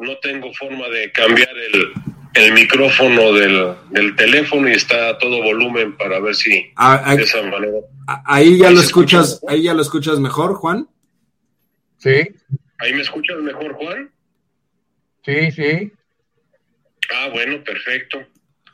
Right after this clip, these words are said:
Speaker 1: Ahora sí, díganme en
Speaker 2: Ah,
Speaker 1: qué
Speaker 2: ah,
Speaker 1: vamos del,
Speaker 2: ah,
Speaker 1: de la
Speaker 2: ahora sí,
Speaker 1: plática.
Speaker 2: la, lo que yo te preguntaría, mi querido Mario, redondeando,
Speaker 1: Sí.
Speaker 2: que es lo que estábamos platicando con Juan, es,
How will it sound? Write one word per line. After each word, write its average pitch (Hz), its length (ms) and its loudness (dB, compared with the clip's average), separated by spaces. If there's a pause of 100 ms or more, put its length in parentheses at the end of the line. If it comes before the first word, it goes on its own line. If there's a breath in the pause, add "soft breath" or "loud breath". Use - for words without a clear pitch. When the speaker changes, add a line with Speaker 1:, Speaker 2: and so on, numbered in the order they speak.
(120)
Speaker 1:
Ahora 135 280 -6
sí, 202 340 -4 (240)
díganme 117 640 -4
en 101 440 -8
Speaker 2:
Ah, - 120 -2
Speaker 1:
qué - 100 -4
Speaker 2:
ah, 123 160 -6
Speaker 1:
vamos 120 200 -12
del, 107 380 -14
Speaker 2:
ah, 175 280 4
Speaker 1:
de 175 60 6
la 196 40 6
Speaker 2:
ahora 220 220 4
sí, 190 340 0
Speaker 1:
plática. 147 200 -10
Speaker 2:
la, 170 240 -4
lo 165 160 -4
que 156 80 -6
yo 202 120 -2
te 214 120 -4
preguntaría, 170 560 -6
mi 175 140 -6
querido 165 360 -4
Mario, 165 540 -2
redondeando, 143 720 -4
Speaker 1:
Sí. - 100 -6
Speaker 2:
que 147 80 -4
es 143 60 -4
lo 143 200 -6
que - 80 -20
estábamos 147 320 -6
platicando 135 560 -6
con 123 140 -18
Juan, 147 320 -6
es, 139 400 -6